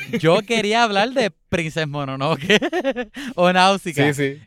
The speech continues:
Speaker 2: Y de hecho estaba, no, vamos a cortarle las venas a los oyentes.
Speaker 1: No, yo no dije eso. Yo estaba diciendo, mira, esto es un clásico, si vamos a hablar de un clásico, quizás deberíamos hablar de este clásico.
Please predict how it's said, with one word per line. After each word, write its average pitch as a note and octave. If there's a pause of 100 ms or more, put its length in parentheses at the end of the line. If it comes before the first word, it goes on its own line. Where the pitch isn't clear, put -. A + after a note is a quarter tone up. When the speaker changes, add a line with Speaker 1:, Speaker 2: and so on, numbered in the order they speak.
Speaker 2:
Y D3+
de D#3+
hecho E3+
estaba, A#3
no, G#3+
vamos A3
a A#3+
cortarle A#3
las B3
venas G#3+
a -
los G3+
oyentes. F3 (1040)
Speaker 1:
No, G2+
yo A2+
no B2+
dije D#3
eso. - (800)
Yo C3
estaba E3
diciendo, F3+ (840)
mira, C#3
esto C3+
es E3
un F3+
clásico, F3 (180)
si C#3+
vamos C3+
a D#3+
hablar E3+
de F3+
un F3+
clásico, F3+
quizás B2+
deberíamos C#3+
hablar E3+
de F3
este F3
clásico. F3